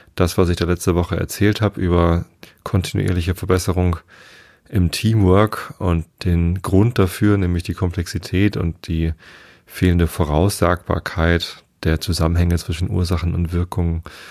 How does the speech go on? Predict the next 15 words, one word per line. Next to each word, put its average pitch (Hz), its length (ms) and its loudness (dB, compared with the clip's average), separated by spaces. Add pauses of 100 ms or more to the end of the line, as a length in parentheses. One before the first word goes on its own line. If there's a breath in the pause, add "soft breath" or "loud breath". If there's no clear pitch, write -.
(560 loud breath)
äh, - 40 -4
was 85 520 2
dazu - 240 -2
führt, - 240 2
dass 107 120 -2
man 95 460 2
Experimente 98 640 2
wagen 85 260 2
muss 85 220 2
und 85 140 -2
die 85 60 -2
Retrospektive 87 640 -6
eben 82 240 -2
als 85 260 -6
Mittel, 90 400 2